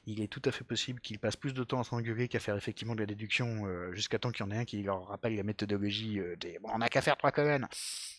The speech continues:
<laughs> Euh, si ça se trouve, ils vont tomber sur des trucs idéologiques. « Moi, je pense que c'est les, euh, grands bourgeois de la ville qui ont assassiné les pauvres petites filles. » Pourquoi les grands bourgeois de la ville ? Tu, putain,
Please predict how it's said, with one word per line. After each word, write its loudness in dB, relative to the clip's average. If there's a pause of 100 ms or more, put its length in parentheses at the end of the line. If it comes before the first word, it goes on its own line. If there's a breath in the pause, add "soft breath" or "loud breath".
(580)
<laughs> 6 (960 loud breath)
Euh, 2
si 2
ça 4
se -2
trouve, 2
ils -2
vont 0
tomber 0
sur 2
des 0
trucs -4
idéologiques. « -4
Moi, 0
je 4
pense 2
que 0
c'est 2
les, 0
euh, -2
grands 0
bourgeois 4
de 2
la 6
ville 2
qui 0
ont 4
assassiné 4
les 2
pauvres 4
petites -4
filles. » 0
Pourquoi 4
les 8
grands 2
bourgeois 4
de -2
la 0
ville ? -4
Tu, -6
putain, -4